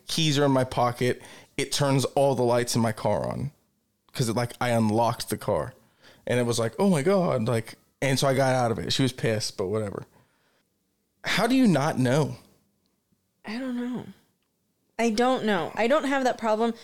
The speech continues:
Speaker 2: so I don't
Speaker 1: No,
Speaker 2: know.
Speaker 1: that's
Speaker 2: I would
Speaker 1: what I'm saying.
Speaker 2: assume
Speaker 1: This is what I'm saying. I know that, uh, if you knew, or not if you knew, we'd have a problem.
Speaker 2: Or
Speaker 1: I don't
Speaker 2: maybe she's tried things and things don't work.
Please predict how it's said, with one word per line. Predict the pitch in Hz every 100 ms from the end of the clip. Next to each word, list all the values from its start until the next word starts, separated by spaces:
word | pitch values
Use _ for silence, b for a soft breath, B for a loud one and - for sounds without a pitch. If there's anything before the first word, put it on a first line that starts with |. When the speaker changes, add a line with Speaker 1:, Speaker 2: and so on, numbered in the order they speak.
| B
Speaker 2:
so | - 233
I | 220
don't | 196 208 165
Speaker 1:
No, |
Speaker 2:
know. | -
Speaker 1:
that's | 180 226
Speaker 2:
I |
would | -
Speaker 1:
what | 208
I'm |
saying. | - 214 175
Speaker 2:
assume | 262 240 226 -
Speaker 1:
This | 160 165
is | 196
what |
I'm | 185
saying. | 175 143 120
I | - 185
know | 214
that, | 165 135 -
uh, | 98 -
if | 151 156 175
you | 214 226
knew, | 202 226 196 147 123 - _
or | 160 156 127 - - - _ _ _ _ b b b b
not | 117
if | 117 117
you |
knew, | 120 117
we'd | 110 113
have | 123
a | 104
problem. | - 104 311
Speaker 2:
Or | 320
Speaker 1:
I |
don't | 311
Speaker 2:
maybe | 294 311 370 392
she's | - 339 -
tried | - 269 294 320
things | - 330 277
and | 285
things | 277 269 254
don't | 247 233 214
work. | 277 349 - - -